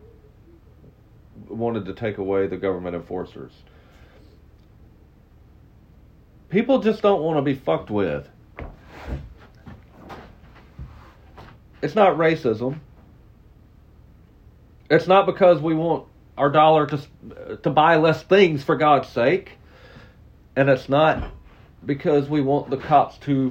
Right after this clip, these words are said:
harass us every time we step out of our house. It's n-, another, it's just that this one guy's punching us real, real, real hard in the ribs, so this other guy says,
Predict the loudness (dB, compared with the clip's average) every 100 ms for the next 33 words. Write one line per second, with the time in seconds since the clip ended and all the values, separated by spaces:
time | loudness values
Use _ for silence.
0 | -4 2 4 4 4 -2 -4 -6 -16 -4
1 | 0 0 -2 -6 -6 -4 -4 -2 -4 -2
2 | 2 2 2 -4 -20 -20 -16 -16 -16 -20
3 | -20 -20 -12 -10 -6 -2 2 4 2 0
4 | -4 0 6 6 4 -4 -20 -20 -20 -20
5 | -20 -20 _ _ -20 -20 -20 -20 -20 -4
6 | -2 0 0 2 4 4 2 -4 -2 -4
7 | -4 -2 0 2 2 0 2 0 2 0
8 | 0 -2 -2 0 0 -2 2 2 4 0
9 | 0 0 2 2 2 0 0 0